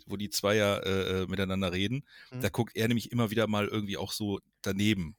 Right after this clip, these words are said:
Speaker 1: Und da
Speaker 2: Daneben,
Speaker 1: dachte ich,
Speaker 2: ja,
Speaker 1: okay.
Speaker 2: ja, das stimmt,
Speaker 1: Und da
Speaker 2: ja,
Speaker 1: dachte
Speaker 2: ja.
Speaker 1: ich, ne, so beim ersten
Speaker 2: Ja.
Speaker 1: Schauen, ist das jetzt, nee. Und dann hab ich den restlichen Film gesehen und gemerkt, okay, die gucken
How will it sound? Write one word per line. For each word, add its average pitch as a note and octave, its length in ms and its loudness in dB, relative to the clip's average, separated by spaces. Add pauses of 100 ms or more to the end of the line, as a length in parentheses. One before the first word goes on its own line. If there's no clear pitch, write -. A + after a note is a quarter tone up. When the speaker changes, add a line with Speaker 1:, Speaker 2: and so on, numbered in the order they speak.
Speaker 1:
Und - 100 -8
da C#3+ 80 2
Speaker 2:
Daneben, - 0 -
Speaker 1:
dachte D#3+ 240 6
ich, C3 60 -2
Speaker 2:
ja, C3+ 160 4
Speaker 1:
okay. C3 140 4
Speaker 2:
ja, A#2 60 -4
das A2 120 -6
stimmt, - 180 -2
Speaker 1:
Und G#2+ 60 -2
da G#2+ 80 0
Speaker 2:
ja, - 0 -
Speaker 1:
dachte B2 280 2
Speaker 2:
ja. - 20 4
Speaker 1:
ich, - 220 -6
ne, A#2+ 200 4
so A2 100 -2
beim G2+ 160 0
ersten A2+ 340 0
Speaker 2:
Ja. A#2+ 40 -2
Speaker 1:
Schauen, A2 340 0
ist - 220 -2
das F2+ 140 -2
jetzt, - 340 -4
nee. F#2+ 260 -6 (280)
Und F#2 120 -8
dann G#2+ 180 2
hab A2 140 -4
ich G#2+ 100 -2
den G2+ 100 -6
restlichen G2+ 360 0
Film G#2+ 220 0
gesehen G2 240 0
und F#2+ 100 -10
gemerkt, F#2 360 -4
okay, - 440 -2
die - 80 -14
gucken - 360 -4